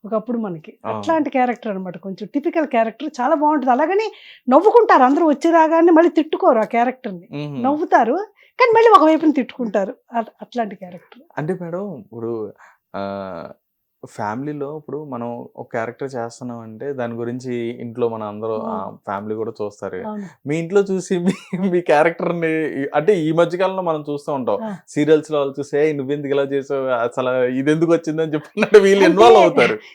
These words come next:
Speaker 1: ఇప్పుడైనా పర్వాలేదండి,
Speaker 2: ఆ.
Speaker 1: కానీ అప్పుడైతే టూ థౌజండ్ త్రీ ఫోర్ టైంలో మీరు నమ్మరు, ఒకసారి నేను తిరుపతి వెళ్ళా.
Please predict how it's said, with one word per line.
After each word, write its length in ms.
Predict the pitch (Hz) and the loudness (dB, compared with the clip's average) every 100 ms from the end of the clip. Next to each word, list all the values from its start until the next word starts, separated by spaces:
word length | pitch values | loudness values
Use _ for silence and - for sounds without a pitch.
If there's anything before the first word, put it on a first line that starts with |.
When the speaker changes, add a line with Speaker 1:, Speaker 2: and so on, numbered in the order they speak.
| - | -4
Speaker 1:
ఇప్పుడైనా 480 | 247 - 330 320 339 | -2 2 4 4 4
పర్వాలేదండి, 840 | 285 254 269 262 220 202 190 254 | 2 2 2 2 0 -4 -4 2
Speaker 2:
ఆ. 180 | 185 160 - - - | 2 2 -8 -18 0
Speaker 1:
కానీ 200 | 247 294 | 2 4
అప్పుడైతే 640 | 226 - 269 247 - 233 | 0 2 4 4 0 -4
టూ 180 | 285 240 | -2 -2
థౌజండ్ 360 | 254 240 226 190 | -2 -2 -4 -6
త్రీ 220 | 214 214 220 202 185 - | -6 -4 -6 -6 -8 -6
ఫోర్ 180 | 208 208 | -8 -6
టైంలో 320 | 190 196 226 214 | -6 -6 -6 -4
మీరు 180 | 202 | -6
నమ్మరు, 540 | 185 180 226 226 294 392 _ _ _ _ 233 | -6 -8 -6 -6 -8 -12 _ _ _ _ -16
ఒకసారి 380 | 226 285 302 | -10 -4 0
నేను 180 | 302 247 | 0 0
తిరుపతి 360 | 240 294 339 240 | -2 -6 -6 -6
వెళ్ళా. 220 | 185 165 | -8 -10